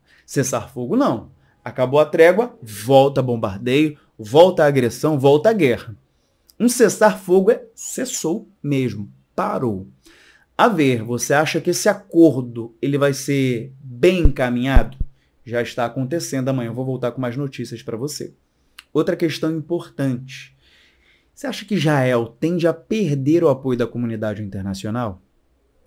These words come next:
Deixe teu comentário. Ele é importante demais aqui pro nosso canal. E eu quero te fazer um convite também à nossa turma geo Brasil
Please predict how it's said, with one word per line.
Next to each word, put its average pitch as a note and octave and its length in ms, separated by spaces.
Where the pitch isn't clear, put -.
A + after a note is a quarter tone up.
Deixe A3+ 200
teu A#3 100
comentário. C#3+ 560
Ele C3 100
é C#3 40
importante F#3+ 680
demais C3 380
aqui A2 180
pro G#2+ 200
nosso G#2+ 480
canal. A#2 520
E C3 60
eu B2 80
quero E3 140
te F#3+ 80
fazer F3 220
um F#3+ 80
convite F#3+ 640
também C3 340
à C3+ 60
nossa C#3+ 280
turma E3+ 320
geo B2+ 280
Brasil D#3+ 600